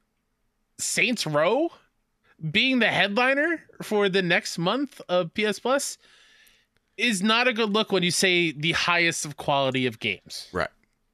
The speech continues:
Speaker 2: Yeah.
Speaker 1: That's
Speaker 2: Uh,
Speaker 1: like, uh, any other, you could have done this last month when you, you said Sea of Stars.
Speaker 2: Yeah.
Speaker 1: It would have been a little bit more easier to, uh,
Speaker 2: Palatable.
Speaker 1: an easier pill to,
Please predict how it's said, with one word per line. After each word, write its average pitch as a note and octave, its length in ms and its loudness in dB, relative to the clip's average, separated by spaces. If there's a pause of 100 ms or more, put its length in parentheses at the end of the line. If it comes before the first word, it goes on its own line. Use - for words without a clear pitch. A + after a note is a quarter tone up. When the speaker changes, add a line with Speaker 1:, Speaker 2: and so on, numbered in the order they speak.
(160)
Speaker 2:
Yeah. F2+ 180 -2 (240)
Speaker 1:
That's F3+ 200 2
Speaker 2:
Uh, C3+ 180 6
Speaker 1:
like, - 460 -4 (120)
uh, G#3 160 2
any D4 240 2
other, C4+ 200 0
you B3 160 2
could D#4+ 120 0
have B3+ 100 0
done C4 160 2
this C4 180 -2
last C4 280 0
month C3 240 -2
when D#3+ 120 0
you, F#3 120 2
you F#3 460 -2
said F#3 320 -2
Sea A3+ 220 -2
of F#3+ 80 0
Stars. - 500 -4 (200)
Speaker 2:
Yeah. G#3 220 0
Speaker 1:
It F#3 80 2
would F#3+ 100 4
have F#3+ 80 0
been G3 200 2
a F#3 180 2
little F#3 320 2
bit F#3+ 160 0
more F3 240 0
easier D#3+ 400 -2
to, C#3+ 80 0
uh, D3 40 6
Speaker 2:
Palatable. C3+ 360 2
Speaker 1:
an E3+ 100 0
easier E3 280 -2
pill C#3+ 300 -2
to, B2 280 -2